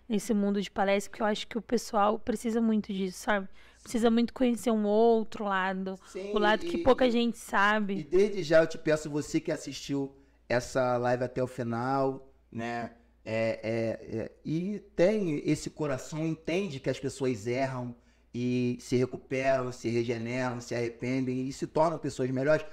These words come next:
Speaker 2: Compartilhe aí esse vídeo pra que as pessoas possam conhecer. Eu acho que até aqui essa entrevista foi sensacional,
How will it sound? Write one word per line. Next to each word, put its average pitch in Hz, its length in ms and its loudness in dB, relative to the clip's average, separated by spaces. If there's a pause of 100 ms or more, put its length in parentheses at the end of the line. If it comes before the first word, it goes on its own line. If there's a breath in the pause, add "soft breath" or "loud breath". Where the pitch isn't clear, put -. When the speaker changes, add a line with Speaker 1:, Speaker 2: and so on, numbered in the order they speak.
(140 loud breath)
Speaker 2:
Compartilhe 180 720 0
aí 160 160 2
esse 156 240 -4
vídeo 139 360 -4
pra 127 140 -4
que 131 80 -4
as 120 80 -4
pessoas 123 340 -4
possam 120 300 -8
conhecer. 127 580 -4 (220 soft breath)
Eu 113 160 2
acho 139 300 0
que 131 240 -2
até 139 240 0
aqui 139 260 -4
essa 131 160 -4
entrevista 127 380 -2
foi 127 160 -2
sensacional, 127 880 -6